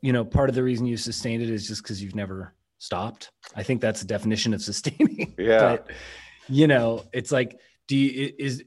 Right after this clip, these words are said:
Speaker 1: do you have, uh, like, if you had a day where you were away from your home studio slash your home, would you be kind of, like, a little nervous
Speaker 2: It does work
Speaker 1: or
Speaker 2: its way into your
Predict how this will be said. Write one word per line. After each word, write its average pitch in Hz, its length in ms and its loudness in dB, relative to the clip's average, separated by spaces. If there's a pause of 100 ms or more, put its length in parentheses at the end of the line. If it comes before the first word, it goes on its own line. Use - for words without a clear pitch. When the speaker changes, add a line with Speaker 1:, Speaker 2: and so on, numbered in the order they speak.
(160)
Speaker 1:
do 135 140 -6
you 143 200 -2
have, 123 600 -4
uh, 110 360 -2 (380)
like, 120 300 -6 (280)
if 143 160 -6
you 156 100 6
had 135 120 4
a 120 40 -4
day 127 320 0
where 120 140 -2
you 113 180 -2
were 113 120 -2
away 110 300 -2
from 110 260 -4
your 98 460 -6 (180)
home 113 300 2
studio 110 760 0 (120)
slash 101 400 -8
your 104 100 -12
home, 98 480 -4 (340)
would 110 180 -2
you 110 100 0
be 104 140 0
kind 113 220 0
of, 101 100 0
like, 104 280 0
a 104 60 -6
little 101 280 -4
nervous 104 380 -4
Speaker 2:
It 190 140 0
does 220 300 0
work 160 280 4
Speaker 1:
or - 20 4
Speaker 2:
its 131 160 0
way 131 220 6
into 117 180 0
your 101 300 -2